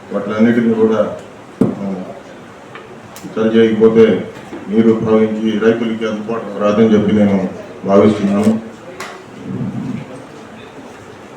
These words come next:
సాగునీటి స-, పన్ను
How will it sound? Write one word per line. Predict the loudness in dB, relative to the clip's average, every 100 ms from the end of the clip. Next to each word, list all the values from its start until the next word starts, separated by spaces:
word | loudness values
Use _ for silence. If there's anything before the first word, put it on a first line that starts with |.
| -20 -20 -20 -20 -20 -20 -20 -18 -18 -16 -14 -16 -18 -20 -20 -20 -20 -20 -20 -12 0
సాగునీటి | 2 4 4 2 2
స-, |
పన్ను | 0 0 0 2 2 0